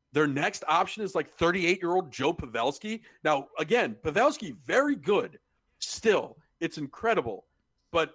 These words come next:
did you hear where I said he was thirty fucking eight? I understand we're getting old.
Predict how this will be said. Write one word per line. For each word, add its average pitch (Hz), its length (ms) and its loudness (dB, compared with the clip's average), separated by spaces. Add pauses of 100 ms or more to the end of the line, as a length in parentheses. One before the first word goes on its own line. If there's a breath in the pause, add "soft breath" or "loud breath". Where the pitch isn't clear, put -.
(140)
did 151 140 -14
you 180 80 -12
hear 220 200 2
where 277 140 2
I 254 140 2
said 233 180 -4
he 233 60 -4
was 165 160 -8
thirty 226 360 -2
fucking 214 400 -2
eight? 247 300 -2 (680)
I 220 100 4
understand 240 460 0
we're 180 200 2
getting 254 280 0
old. 277 240 2